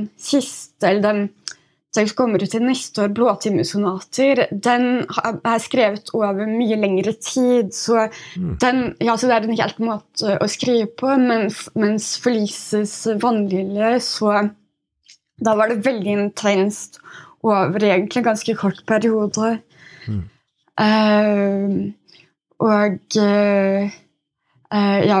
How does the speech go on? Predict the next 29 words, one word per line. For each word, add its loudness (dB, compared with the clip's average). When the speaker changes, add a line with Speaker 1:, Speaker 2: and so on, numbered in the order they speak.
Speaker 1:
for 2
at -10
jeg 2
trengte -2
å, -2
eller, 2
eh, 2
jeg 0
følte 0
meg 0
veldig -2
kvalt, -2
eh, 2
for 0
at -2
det 0
var 0
i 2
begynnelsen 2
av, -2
eh, 0
pandemien, 2
når 0
jeg 2
var 0
i -8
Paris, 0
og -2
så -2